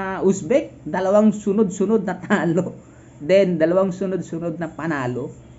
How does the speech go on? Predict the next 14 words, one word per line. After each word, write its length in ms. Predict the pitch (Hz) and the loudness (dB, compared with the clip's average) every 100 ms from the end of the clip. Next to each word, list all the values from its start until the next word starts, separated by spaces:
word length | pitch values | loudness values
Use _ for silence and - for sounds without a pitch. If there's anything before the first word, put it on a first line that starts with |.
| - | -14
Ha? 240 | 135 165 208 - - | -8 -6 -6 -12 -4
Rumesbak 640 | 170 175 185 185 165 170 - | 0 2 2 0 -4 -6 -6
siya. 300 | 170 165 170 - | -6 -6 -8 -12
Hindi 400 | 175 175 170 185 | -6 -4 -2 -4
siya 480 | 185 208 185 185 185 | -2 -2 -2 -4 -4
na-, 320 | 180 165 160 | -2 -2 -2
napanghinaan 800 | 160 160 165 165 170 156 135 170 | -4 -4 -4 -4 -4 -2 -2 -2
ng 80 | 165 | -2
loob. 280 | 123 117 135 131 - - - | -2 -2 -6 -8 -14 -14 -6
Kumbaga, 380 | 143 151 180 | 0 2 2
sinipag 640 | 190 170 160 160 156 156 147 | 0 0 2 0 0 -4 -2
ba 80 | 143 | -4
siya 240 | 202 | -2
at 60 | 160 | -4